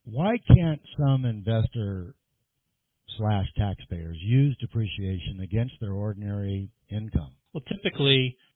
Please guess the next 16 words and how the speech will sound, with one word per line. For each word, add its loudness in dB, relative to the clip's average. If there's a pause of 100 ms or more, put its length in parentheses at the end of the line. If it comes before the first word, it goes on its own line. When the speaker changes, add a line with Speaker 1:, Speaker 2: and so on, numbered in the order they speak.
(120)
Speaker 2:
real 2
estate -2
activities -2 (560)
are -6 (100)
generally 0
classified -2
as -4 (240)
passive -2
activities. -6 (420)
So -8 (260)
generally, 0 (720)
passive -2
activities -2
can -8
only -4
be -4